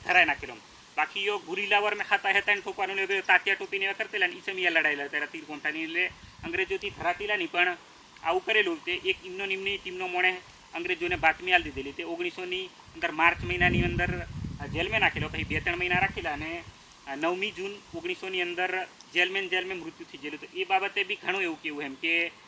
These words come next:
અમુક કંઈક કે અમુક બીમારીથી મરી ગયેલો અને અમુકનું એવું કેવું હતું કે અંગ્રેજો એને ઝેર આલેલું ને ઝેરના લીધે જેલમાં મરી ગયેલો ને એવું તેવું. એ બિરસા મુંડાની જે લડાઈ હતી, ઉલગુલાન કરીને એ નારો આલેલો કે ઉલગુલાન એટલે કે ક્રાંતિ એમ આપણે એને કહીએ.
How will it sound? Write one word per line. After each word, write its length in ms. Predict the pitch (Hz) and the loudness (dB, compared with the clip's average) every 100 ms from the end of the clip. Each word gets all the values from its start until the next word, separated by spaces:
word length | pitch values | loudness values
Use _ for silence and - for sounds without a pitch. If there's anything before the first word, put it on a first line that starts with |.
| - | -12
અમુક 200 | 151 165 | -10 -8
કંઈક 180 | - 175 | -6 -4
કે 80 | 180 | -4
અમુક 180 | 170 160 | -6 -6
બીમારીથી 480 | 143 170 175 165 165 | -4 2 2 2 -4
મરી 200 | 160 147 | -4 -4
ગયેલો 200 | 147 151 | -4 -4
અને 120 | 156 | -2
અમુકનું 320 | 160 151 175 | -4 -8 -6
એવું 160 | 170 156 | -6 -6
કેવું 200 | 151 143 | -6 -8
હતું 220 | - 127 | -10 -8
કે 260 | 160 165 147 - - | -6 -6 -8 -16 -14
અંગ્રેજો 420 | 156 156 160 147 | -8 -4 -4 -2
એને 340 | 160 160 165 160 - | -4 0 0 -2 0
ઝેર 180 | 156 160 | 4 6
આલેલું 340 | 147 139 143 | 4 2 -4
ને 80 | 147 139 | -6 -6
ઝેરના 240 | 143 151 | -2 0
લીધે 260 | 147 143 151 | -2 -2 -4
જેલમાં 280 | 147 139 | -4 -6
મરી 160 | 135 131 | -8 -8
ગયેલો 180 | 131 131 | -8 -8
ને 80 | 139 | -8
એવું 180 | 135 | -10
તેવું. 200 | 147 143 143 - | -10 -12 -14 -10
એ 180 | 190 208 | -2 -2
બિરસા 320 | 165 175 208 | -2 -6 -6
મુંડાની 360 | 202 202 202 202 | -4 -2 -2 2
જે 120 | 202 | 2
લડાઈ 320 | 175 185 202 | 6 6 6
હતી, 140 | 196 170 | 4 -4
ઉલગુલાન 460 | 190 180 190 196 185 | -8 -8 0 2 2
કરીને 300 | 190 175 175 | 0 0 0
એ 260 | 175 165 | 0 0
નારો 280 | 156 156 160 | 2 4 4
આલેલો 280 | 151 139 131 | 2 0 -6
કે 320 | - 147 147 143 - - - 165 | -8 -6 -6 -8 -16 -20 -18 -16
ઉલગુલાન 400 | 156 156 165 156 | -10 -2 0 0
એટલે 140 | 151 | 0
કે 80 | 165 | -2
ક્રાંતિ 440 | - 170 165 165 | 4 4 4 0
એમ 100 | 143 | -4
આપણે 220 | 131 135 | -4 -4
એને 140 | 135 127 | -8 -8
કહીએ. 240 | 123 117 | -10 -12